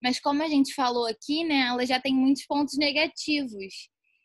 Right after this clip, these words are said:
Então, talvez, é, a gente consiga evoluir a ponto de diminuir um pouco esses pontos negativos, né? Não sei se isso talvez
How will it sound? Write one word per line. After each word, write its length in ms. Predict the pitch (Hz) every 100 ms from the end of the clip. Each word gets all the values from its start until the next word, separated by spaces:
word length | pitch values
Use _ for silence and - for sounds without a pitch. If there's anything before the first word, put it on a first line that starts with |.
| _ -
Então, 460 | 196 190 214 214
talvez, 800 | 233 233 220 226 226 233 254 247
é, 160 | 247 240
a 40 |
gente 260 | 247 240 254
consiga 400 | 254 254 254 233
evoluir 560 | 240 254 262 254 254 269
a 60 |
ponto 440 | - 269 254 262 262
de 640 | 220 269 277 269 254 233 _ _
diminuir 640 | 214 254 269 269 262 262 285
um 140 | 294
pouco 240 | 269 254
esses 280 | 262 - 247 240 - -
pontos 380 | 226 233 226
negativos, 760 | 233 226 233 233 - 240 214 202
né? 200 | 202 208
Não 160 | 208
sei 320 | 202 - 208 214
se 180 | -
isso 180 | 214 - -
talvez 480 | 202 202 202 -